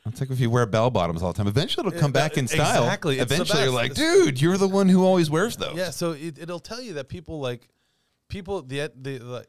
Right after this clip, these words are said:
Speaker 2: the, the gateway drug at Bamba is the first couple of tacos, the easy ones, the asada, the Bamba, that, that's, you know, with our name, and,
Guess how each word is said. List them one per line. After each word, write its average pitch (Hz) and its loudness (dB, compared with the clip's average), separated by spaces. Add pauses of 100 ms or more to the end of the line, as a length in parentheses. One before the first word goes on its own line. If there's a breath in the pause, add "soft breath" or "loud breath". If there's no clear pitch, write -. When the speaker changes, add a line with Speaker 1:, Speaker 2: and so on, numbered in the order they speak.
Speaker 2:
the, 123 -14
the 117 -16
gateway 135 -8
drug 120 -6
at 107 -10
Bamba 107 -12
is 107 -16
the 104 -20
first 107 -16
couple 104 -14
of 101 -12
tacos, 104 -16
the 104 -20
easy 107 -18
ones, 101 -16
the 104 -16
asada, 104 -10
the 104 -12
Bamba, 104 -8
that, 104 -10 (320 soft breath)
that's, - -14
you 120 -14
know, 101 -10
with 101 -10
our 104 -10
name, 101 -14
and, 98 -20